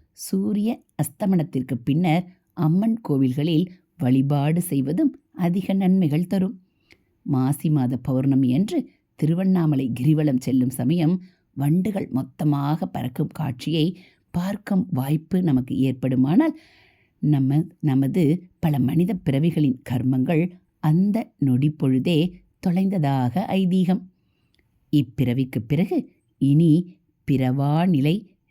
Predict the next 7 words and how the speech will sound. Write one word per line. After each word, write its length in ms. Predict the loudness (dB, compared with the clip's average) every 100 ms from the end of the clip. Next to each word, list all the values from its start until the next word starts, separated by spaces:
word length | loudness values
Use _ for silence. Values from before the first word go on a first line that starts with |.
| _ _ _ _ _ _ _ _ -2
உங்களுக்கு 460 | 0 2 0 0 -2
கிடைக்கும். 520 | 0 -2 -2 -8 -12 _ _ _ -2
மேலும் 640 | 0 2 2 2 0 -8 _ _ -6
அனைத்து 800 | 0 2 0 -2 -4 -2 -2 _ -12
துறைகளிலும் 680 | -4 -2 0 0 0 0 -2
ஈடுபட்டுள்ளவர்கள் 1000 | 0 0 0 -2 -2 -2 0 -2 0 -2 -6 _ _
மாசி 800 | -2 2 4 2 0 -2 -6